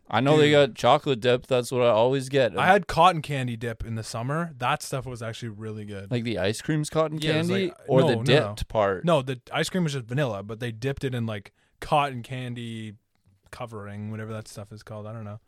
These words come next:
Speaker 1: If you
Speaker 2: Yeah.
Speaker 1: could dip your cone in, like, your, your ice cream, your soft serve in one thing, what would you dip it in?
Speaker 2: Honestly, I love, you know what I really love is white chocolate. So I feel like if they came out with, like, a white
Speaker 1: Oh,
Speaker 2: chocolate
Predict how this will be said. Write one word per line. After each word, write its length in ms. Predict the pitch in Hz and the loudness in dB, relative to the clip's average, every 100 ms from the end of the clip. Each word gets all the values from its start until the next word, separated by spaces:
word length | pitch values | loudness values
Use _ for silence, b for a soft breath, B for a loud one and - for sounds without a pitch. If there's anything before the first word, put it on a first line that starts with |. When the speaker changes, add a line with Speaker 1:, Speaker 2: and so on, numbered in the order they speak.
| _ | _
Speaker 1:
If 180 | 127 135 | -8 0
you 80 | 190 | 2
Speaker 2:
Yeah. 40 | - | 2
Speaker 1:
could 220 | 208 139 | 0 2
dip 280 | 135 139 - | 2 2 0
your 240 | 127 120 | -2 0
cone 400 | 107 123 120 113 107 | 0 2 2 2 -2
in, 260 | 104 101 - _ | -2 -4 -10 _
like, 220 | 147 104 | -8 -6
your, 280 | 113 104 101 98 | -2 -2 -2 -4
your 180 | 98 | -2
ice 240 | 98 98 - | 0 -2 -4
cream, 340 | - 98 90 | -8 -8 -6
your 120 | 90 | -8
soft 360 | 95 117 98 95 | -4 0 0 -2
serve 240 | 104 101 | -4 -4
in 120 | 101 101 | -2 -2
one 240 | 98 95 | -2 -4
thing, 340 | - 104 95 | -4 -6 -6
what 160 | 101 101 | -8 -8
would 140 | 107 101 | -8 -8
you 80 | 98 | -6
dip 240 | 98 98 | -6 -8
it 100 | - | -12
in? 240 | - 110 - - _ - _ _ _ | -12 -12 -14 -18 _ -20 _ _ _
Speaker 2:
Honestly, 800 | 104 120 170 - 190 202 196 180 - _ _ _ _ _ _ _ | -6 -4 -4 -4 -2 -2 -2 -6 -10 _ _ _ _ _ _ _
I 140 | 113 | -6
love, 500 | 120 113 110 151 156 - _ | -6 -4 -4 -4 -6 -14 _
you 140 | 123 | -10
know 80 | 123 | -4
what 60 | 160 | -4
I 40 | |
really 220 | 131 131 | -2 -4
love 180 | 131 120 | -4 -6
is 100 | 113 | -8
white 280 | 104 110 98 | -8 -10 -10
chocolate. 460 | - 107 107 - - | -12 -10 -12 -18 -20
So 160 | - | -20
I 60 | 107 | -16
feel 160 | 120 | -12
like 140 | 120 123 | -10 -10
if 120 | 131 | -10
they 100 | 123 | -8
came 160 | 101 120 | -6 -6
out 100 | 117 | -8
with, 100 | 117 | -10
like, 120 | 113 | -10
a 100 | 113 | -10
white 440 | 107 107 110 107 120 | -10 -10 -8 -6 -2
Speaker 1:
Oh, 140 | 135 | 2
Speaker 2:
chocolate 500 | 139 135 127 120 107 | 6 6 6 2 -6